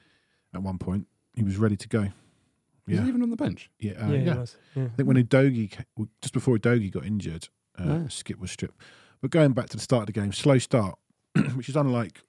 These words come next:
Speaker 1: recent weeks. Started really fast against Everton. And Brighton, you know what, you know what you're gonna get. They don't have buzz around. Um,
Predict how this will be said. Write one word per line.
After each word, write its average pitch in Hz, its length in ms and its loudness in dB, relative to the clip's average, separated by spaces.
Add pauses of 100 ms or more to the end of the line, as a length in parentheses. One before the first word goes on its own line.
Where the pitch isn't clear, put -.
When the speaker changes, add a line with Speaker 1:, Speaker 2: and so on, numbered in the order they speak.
Speaker 1:
recent 110 400 -2
weeks. 98 240 -4
Started - 300 -8
really 101 160 -6
fast 98 380 -8
against 95 240 -10
Everton. 95 460 -8 (720)
And 117 120 -4
Brighton, 131 280 4
you 95 80 -2
know 120 140 2
what, 107 120 -4
you 113 300 -4
know 151 140 4
what 139 100 4
you're 110 100 0
gonna 95 140 -4
get. 87 260 -10 (360)
They 98 80 -12
don't 139 140 -2
have 123 140 -2 (140)
buzz 110 200 2
around. 85 460 -6 (640)
Um, 87 460 -4